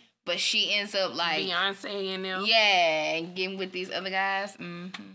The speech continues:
Speaker 1: That was, like, one of my favorite episodes.
Speaker 2: That's how the music group episodes go on every show we used to watch.
Speaker 1: Yeah.
Speaker 2: Remember Saved by the Bell? Jesse was on them pills.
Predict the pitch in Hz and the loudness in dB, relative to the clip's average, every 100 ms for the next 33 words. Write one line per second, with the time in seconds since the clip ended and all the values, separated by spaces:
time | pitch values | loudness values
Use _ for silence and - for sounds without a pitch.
0 | 190 _ - 453 262 226 214 190 196 185 | -20 _ -8 -4 -2 0 0 -2 -2 -2
1 | 139 185 185 92 80 - - 214 392 440 | -2 -4 -4 -4 -4 -8 -8 -2 -2 0
2 | 370 269 233 247 262 233 208 214 202 180 | 2 2 0 -4 -4 -6 -6 -6 -6 -4
3 | 202 202 208 190 196 185 175 - 170 170 | -4 -4 -4 -4 0 2 2 2 -4 -6
4 | 175 170 - - - 175 170 165 190 190 | -8 -10 -6 -2 0 0 -2 -4 -8 -6
5 | 165 156 151 156 185 185 175 202 - _ | -2 -2 -2 -2 2 2 2 -2 -12 _
6 | _ _ _ _ _ - 202 202 190 214 | _ _ _ _ _ -6 -2 -2 -2 -2
7 | 208 202 196 190 190 196 196 185 190 - | -2 -2 -2 -4 -2 -2 -2 -2 -4 -4
8 | 190 196 185 185 190 311 254 214 202 254 | -6 -2 -2 -2 -4 -4 -4 -2 -2 -4